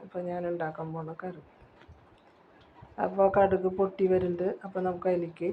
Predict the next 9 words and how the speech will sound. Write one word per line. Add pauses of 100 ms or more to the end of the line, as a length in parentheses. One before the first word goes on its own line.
കാൽ
ടീസ്പൂണ് (100)
ഉലുവ
ഇട്ട്
കൊടുക്കാം. (1900)
ആ
ഉലുവയുടെ
കൂടെ
ഒരു